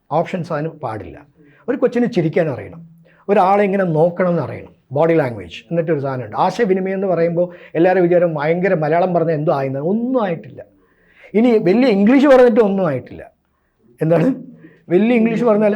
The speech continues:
അമേരിക്കയിൽ എല്ലാവരും ഇംഗ്ലീഷ് അല്ലേ പറയുന്നത്? പിച്ചക്കാർ ഇംഗ്ലീഷ് തന്നെയല്ലേ പറയുന്നത്? ഇതൊക്കെ ഞാൻ മുപ്പത് കൊല്ലമായിട്ട് പറയുന്നതാണ്. പല സിനിമകളിൽ പോലും അതൊക്കെ എടുത്തിട്ടിട്ടുണ്ട്.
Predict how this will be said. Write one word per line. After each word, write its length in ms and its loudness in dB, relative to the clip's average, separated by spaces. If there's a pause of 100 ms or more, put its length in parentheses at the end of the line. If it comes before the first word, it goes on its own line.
അമേരിക്കയിൽ 400 4
എല്ലാവരും 240 2
ഇംഗ്ലീഷ് 260 2
അല്ലേ 180 2
പറയുന്നത്? 440 -8
പിച്ചക്കാർ 360 2
ഇംഗ്ലീഷ് 280 0
തന്നെയല്ലേ 340 -2
പറയുന്നത്? 320 -8
ഇതൊക്കെ 240 0
ഞാൻ 140 2
മുപ്പത് 220 2
കൊല്ലമായിട്ട് 340 2
പറയുന്നതാണ്. 420 -2
പല 220 0
സിനിമകളിൽ 440 0
പോലും 180 0 (260)
അതൊക്കെ 240 0
എടുത്തിട്ടിട്ടുണ്ട്. 580 -8